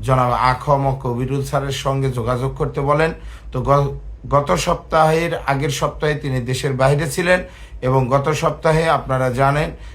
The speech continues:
যে দেশের শিক্ষা অঙ্গনে একটি অনাকাঙ্ক্ষিত দুর্ঘটনা ঘটে যায়, যার কারণে শিক্ষা মন্ত্রণালয় সহ বাংলাদেশের সকল স্তরেই একটি শোকের অবস্থা সৃষ্টি হয়।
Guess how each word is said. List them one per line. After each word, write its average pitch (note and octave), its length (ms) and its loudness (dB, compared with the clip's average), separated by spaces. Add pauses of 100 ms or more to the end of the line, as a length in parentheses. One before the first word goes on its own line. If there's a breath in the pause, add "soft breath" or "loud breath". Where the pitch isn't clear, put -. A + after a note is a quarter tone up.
(120 loud breath)
যে B2 180 0
দেশের C#3 540 0 (240 loud breath)
শিক্ষা - 500 0
অঙ্গনে C3+ 760 2 (100)
একটি D3 200 -2
অনাকাঙ্ক্ষিত E3+ 1120 0 (360)
দুর্ঘটনা C3+ 560 2
ঘটে C3+ 280 2
যায়, D#3 220 2 (360 loud breath)
যার C3+ 260 4
কারণে D3 420 2
শিক্ষা C#3 360 -2
মন্ত্রণালয় C#3 720 0
সহ C#3+ 380 2
বাংলাদেশের B2+ 600 -2
সকল C#3+ 420 0
স্তরেই C#3 460 -2 (320 loud breath)
একটি C3+ 220 -2
শোকের C#3 540 0
অবস্থা C3 480 -2
সৃষ্টি D3+ 520 -6
হয়। E3+ 200 4